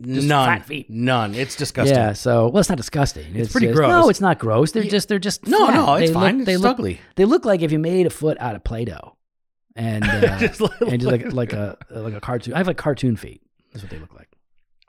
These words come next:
Speaker 2: There are times I sit here and I go,
Speaker 1: Mm-hmm.
Speaker 2: "Has he used that phrase before?" Because it's so brilliant.
Speaker 1: What's that?
Speaker 2: Like, who out of thin air says, "My feet are like Play-Doh"?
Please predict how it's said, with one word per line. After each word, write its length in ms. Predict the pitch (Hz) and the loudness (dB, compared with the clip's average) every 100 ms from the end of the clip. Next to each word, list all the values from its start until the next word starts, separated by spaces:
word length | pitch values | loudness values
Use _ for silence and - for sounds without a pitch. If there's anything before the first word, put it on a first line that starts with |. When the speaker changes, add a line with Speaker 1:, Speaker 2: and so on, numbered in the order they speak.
| _ _ _ 123 | _ _ _ -12
Speaker 2:
There 180 | 147 | -8
are 60 | 160 | -8
times 420 | 151 135 127 123 | -6 -4 -2 -2
I 60 | 107 | -6
sit 240 | - 113 | -8 -10
here 160 | 95 95 | -8 -10
and 80 | 92 | -10
I 80 | |
go, 340 | 85 82 80 90 | -12 -14 -14 -16
Speaker 1:
Mm-hmm. 320 | 85 82 92 90 _ _ _ _ - | -14 -14 -12 -14 _ _ _ _ -14
Speaker 2:
"Has 300 | 113 113 - | -8 -8 -10
he 560 | - 151 165 185 196 | -14 -12 -10 -10 -12
used 540 | 196 123 110 131 143 120 | -14 -14 -8 -6 -6 -6
that 200 | 117 - | -8 -10
phrase 320 | 123 107 98 | -10 -8 -8
before?" 520 | 95 - 87 67 80 _ _ _ _ - | -12 -16 -18 -20 -20 _ _ _ _ -16
Because 280 | 131 131 120 | -8 -8 -8
it's 140 | - | -8
so 120 | 170 | -6
brilliant. 520 | 147 120 98 87 85 _ _ _ - | -6 -10 -14 -14 -20 _ _ _ -12
Speaker 1:
What's 200 | 101 - | -12 -10
that? 260 | 95 78 _ _ _ _ | -12 -12 _ _ _ _
Speaker 2:
Like, 360 | 151 139 - _ _ _ _ _ _ | -6 -6 -6 _ _ _ _ _ _
who 260 | - 233 240 | 0 2 4
out 100 | 180 | 2
of 80 | 151 | 0
thin 240 | - 156 | -2 -2
air 220 | 143 135 | 0 -4
says, 500 | 120 139 113 90 95 _ _ _ - | -4 -4 -2 -4 -8 _ _ _ -14
"My 120 | 123 | -12
feet 300 | 113 - 151 | -10 -10 -10
are 80 | 147 | -8
like 220 | 127 117 | -8 -10
Play-Doh"? 480 | - 113 110 - - | -12 -12 -12 -14 -20